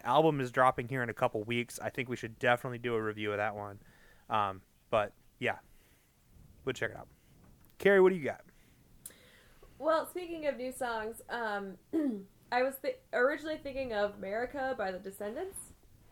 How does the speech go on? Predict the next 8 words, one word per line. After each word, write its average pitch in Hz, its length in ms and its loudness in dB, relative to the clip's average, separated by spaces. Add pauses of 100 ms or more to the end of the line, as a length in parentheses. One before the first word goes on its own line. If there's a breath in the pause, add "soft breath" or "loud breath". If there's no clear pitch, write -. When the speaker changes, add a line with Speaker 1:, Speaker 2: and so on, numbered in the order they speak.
(140)
Speaker 1:
Mm-hmm. 135 280 -6
Speaker 2:
Um, 202 500 -2 (640)
and 233 220 -4
then, 233 480 -2 (120)
uh, 196 560 -4 (600)
Minnesota 226 640 -6
rapper 202 400 -4
Dessa 214 640 -8